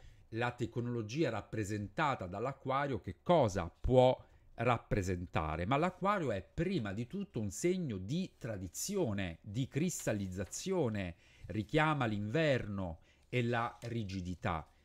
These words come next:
Essendo segno prediletto da Saturno, può simboleggiare proprio le regole, i limiti, la, eh, rigidità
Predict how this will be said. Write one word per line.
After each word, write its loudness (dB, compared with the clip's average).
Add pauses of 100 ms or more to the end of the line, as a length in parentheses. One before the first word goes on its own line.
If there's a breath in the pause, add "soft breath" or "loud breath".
(180 soft breath)
Essendo 2
segno -2
prediletto -2
da 0
Saturno, -4
può -4
simboleggiare -2
proprio -4
le -4
regole, 0
i -8
limiti, -4
la, -4 (600 soft breath)
eh, -10
rigidità 0